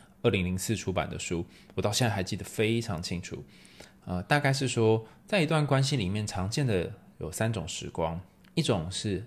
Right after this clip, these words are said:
很亲密、很亲密的时光，这个亲密时光是指你们可能会爱抚彼此或牵手接吻，就是有点像是有激情的时光。那还有一种叫做沟通时光，两个人可以聊聊彼此的深度的一些事情，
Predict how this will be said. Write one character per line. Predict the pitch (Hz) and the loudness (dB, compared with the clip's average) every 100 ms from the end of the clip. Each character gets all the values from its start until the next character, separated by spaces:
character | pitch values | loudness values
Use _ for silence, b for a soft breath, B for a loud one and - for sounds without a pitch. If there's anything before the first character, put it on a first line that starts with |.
| - | -8
很 | - 110 | -6 -4
亲 | - 143 | 0 2
密、 | 156 143 | 4 2
很 | 95 | 0
亲 | 78 107 | -2 -2
密 | 104 | -2
的 | 90 | -2
时 | 78 71 | -4 -4
光， | 71 76 85 B B B | -2 -4 -4 B B B
这 | - | -2
个 | 170 | 0
亲 | 131 | 2
密 | 139 | 2
时 | 139 117 | 2 2
光 | 107 110 | 2 2
是 | 113 | 0
指 | 113 92 82 B - | 0 0 -2 B -6
你 | |
们 | 87 | -4
可 | 85 87 | -2 -4
能 | 85 | -2
会 | 85 | -2
爱 | 92 98 | 0 0
抚 | 87 85 | -2 -4
彼 | 85 85 | -4 -6
此 | - 85 - | -4 -4 -6
或 | - 92 | -8 -6
牵 | - 101 | -4 -2
手 | - - | -2 -4
接 | - - 95 | -2 0 2
吻， | 98 80 107 | 2 -2 -6
就 | - | -10
是 | 87 80 | -8 -2
有 | 90 | -2
点 | 95 87 | 0 -2
像 | 98 | -2
是 | 90 | -4
有 | 80 | -4
激 | - 110 | -2 0
情 | 110 - - | 0 0 -4
的 | - | -6
时 | - | -8
光。 | - - - - B B B B - | -6 -8 -8 -14 B B B B 0
那 | |
还 | 143 143 | 6 6
有 | |
一 | 160 | 6
种 | 151 95 | 4 2
叫 | 104 | 2
做 | 110 98 | 2 2
沟 | - 131 | 4 4
通 | 131 | 4
时 | 131 - 80 | 0 -2 -2
光， | 82 82 B B B | -2 -2 B B B
两 | 107 107 | 0 2
个 | 107 | 2
人 | 107 | 0
可 | 110 | 0
以 | 110 98 | 0 0
聊 | 95 | 0
聊 | 98 95 | 2 0
彼 | 95 95 | 0 -2
此 | 92 87 | -2 -4
的 | - 76 - 113 - - | -4 -4 -6 -10 -14 -18
深 | - 123 131 | -2 2 4
度 | 139 127 | 4 2
的 | 80 | 0
一 | 76 | 0
些 | 95 | 0
事 | - 95 | 0 -2
情， | - | -4